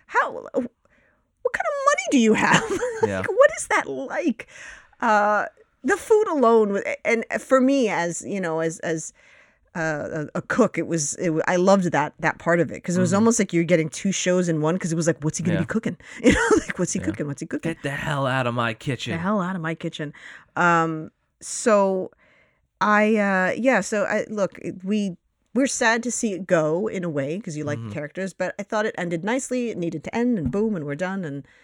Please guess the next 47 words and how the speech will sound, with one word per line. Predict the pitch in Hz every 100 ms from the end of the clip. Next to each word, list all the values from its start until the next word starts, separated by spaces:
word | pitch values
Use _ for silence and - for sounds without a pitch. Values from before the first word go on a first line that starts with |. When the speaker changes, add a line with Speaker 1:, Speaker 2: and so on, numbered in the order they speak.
| _ - -
Speaker 1:
uh, | 160 156
that's | 160 185
good. | -
I, | 190 -
I | - 185 175 _ -
recommend | 190 185 175 202
it | 131 -
if | 151
you, | 165 156
we | 170
haven't | 165 165 156
ruined | 160 160
the |
whole | 156 147
show | - 151
for | -
you | 147
yet. | 143 156 147
If | -
you're | 151
one | 170
Speaker 2:
Yeah. |
Speaker 1:
of | 160
those | 143
weird | 151 160
people | - 175 165
that's | 139 151
like, | 156 -
"I |
don't | 494 494
care | 302
if | 320
I | 277
know | 233
the | 220
details | 180 196 180 175 175
of |
everything, | 165 185 226 254
I'm |
still | 226 226
gonna | 226 240
watch | 254 320 165
it." |
Speaker 2:
Still | 113
gonna | 113 104
watch | 101 95
it. | - -